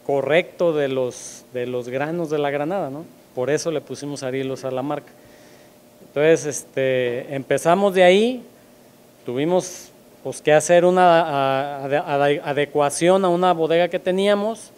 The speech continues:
para hacer un cuarto cerrado para procesar. Cuando empezamos, no sabíamos nada de proceso de alimentos y nos falta mucho todavía, pero hemos ido poco a poco acondicionando, este, acomodando,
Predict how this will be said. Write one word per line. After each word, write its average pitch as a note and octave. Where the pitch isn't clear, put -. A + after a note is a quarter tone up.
para C#3
hacer D#3+
un F3+
cuarto F3+
cerrado E3
para C#3
procesar. B2
Cuando C3
empezamos, F#3+
no C#3
sabíamos E3+
nada F#3
de D3+
proceso D3
de D#3+
alimentos F3
y D3+
nos D3
falta F#3+
mucho G#3+
todavía, E3+
pero C#3
hemos F#3
ido G3
poco F3+
a G3
poco G3
acondicionando, F3
este, C3+
acomodando, E3